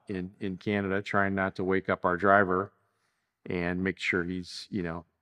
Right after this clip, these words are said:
appropriately prepared for the following day, being supportive, trying to find the balance of being the parent and a race fan and, uh, you know, Uber driver, wh-, whatever we needed to be,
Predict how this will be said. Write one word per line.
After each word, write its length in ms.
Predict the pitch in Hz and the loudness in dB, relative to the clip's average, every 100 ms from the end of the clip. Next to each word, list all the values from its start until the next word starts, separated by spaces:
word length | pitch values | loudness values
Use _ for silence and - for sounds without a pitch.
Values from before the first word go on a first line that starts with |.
| _ - | _ -14
appropriately 600 | - - 131 120 101 95 | 2 6 6 4 -4 -4
prepared 580 | 104 92 - 98 101 95 | -4 -4 0 2 2 -2
for 120 | 92 | -8
the 100 | 90 | -4
following 560 | - 90 90 92 90 | 0 0 0 -2 -6
day, 400 | 85 87 110 127 101 | -6 -4 -4 -4 -6
being 240 | 87 90 85 | -8 -8 -10
supportive, 680 | - - 90 95 117 127 - _ _ _ _ _ _ _ _ | -16 -8 0 2 2 0 -10 _ _ _ _ _ _ _ _
trying 240 | - 98 95 | 0 4 4
to 60 | |
find 260 | - 107 95 | 4 4 4
the 40 | |
balance 460 | 87 107 123 123 - | 8 8 10 6 2
of 100 | 92 | -4
being 360 | 101 98 95 90 | -2 -2 -2 -4
the 140 | 85 | -6
parent 640 | - 110 117 117 110 - - | -4 2 4 4 -2 -10 -16
and 260 | 95 90 87 87 - | -12 -12 -12 _ -14
a 40 | 87 | 0
race 280 | 101 123 - | 2 2 0
fan 580 | 120 107 107 107 107 - _ _ _ _ _ _ - | 0 2 4 2 0 -4 _ _ _ _ _ _ -16
and, 560 | 95 90 90 90 90 98 | -12 -10 -8 -8 -6 -6
uh, 240 | 87 85 - _ _ _ _ | -6 -8 -14 _ _ _ _
you 80 | 101 | -12
know, 140 | 82 80 _ _ _ _ _ _ - | -12 -16 _ _ _ _ _ _ 0
Uber 260 | 117 113 117 | 4 6 6
driver, 600 | 117 113 113 117 113 113 123 | 10 10 10 10 8 4 0
wh-, 280 | 104 123 117 | 4 4 6
whatever 360 | 117 135 127 | 8 8 8
we 160 | 120 120 | 8 8
needed 300 | 120 113 - | 8 6 2
to 80 | 92 | 0
be, 480 | 113 131 107 98 | 4 6 6 2